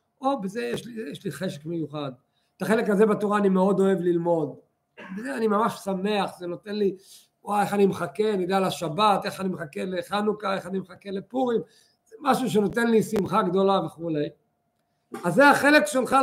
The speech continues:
למצווה, מה שנקרא בטעם ודעת. אני מרגיש עם זה טוב ונחמד, ו-, ואני תמיד נשאב לאותו חלק בתורה שאני אוהב ללמוד אותו ולהעמיק בו וכולי. ביחד עם זה, תדע לך,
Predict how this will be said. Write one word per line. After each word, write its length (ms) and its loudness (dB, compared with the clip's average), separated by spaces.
למצווה, 540 0
מה 60 -6
שנקרא 360 -4
בטעם 420 2
ודעת. 440 -2
אני 340 -10
מרגיש 680 -8
עם 160 -6
זה 320 -2
טוב 320 6
ונחמד, 560 2
ו-, 220 -6
ואני 200 -4
תמיד 320 -2
נשאב 520 2
לאותו 280 -6
חלק 300 -6
בתורה 460 -6
שאני 200 -10
אוהב 240 -2
ללמוד 380 -2
אותו 340 -4
ולהעמיק 460 6
בו 180 0
וכולי. 400 -4
ביחד 520 2
עם 160 0
זה, 180 -2
תדע 320 -2
לך, 200 -4